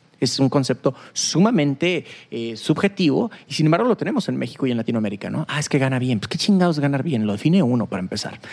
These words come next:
Entonces, en ese sentido, yo ganaba, entre comillas, bien. Tenía un, entre comillas, buen puesto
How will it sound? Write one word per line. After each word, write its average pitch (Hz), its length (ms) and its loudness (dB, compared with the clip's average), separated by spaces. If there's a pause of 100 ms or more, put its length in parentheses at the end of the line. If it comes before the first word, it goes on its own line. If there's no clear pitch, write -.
(180)
Entonces, 180 180 4
en 240 60 6
ese 233 120 2
sentido, 180 400 4
yo 135 160 2
ganaba, 127 420 -2
entre 110 200 -8
comillas, 95 400 -6
bien. 135 300 0 (340)
Tenía 117 420 2
un, 110 260 0 (220)
entre 113 220 -2
comillas, 113 480 2
buen 123 260 2
puesto 156 440 0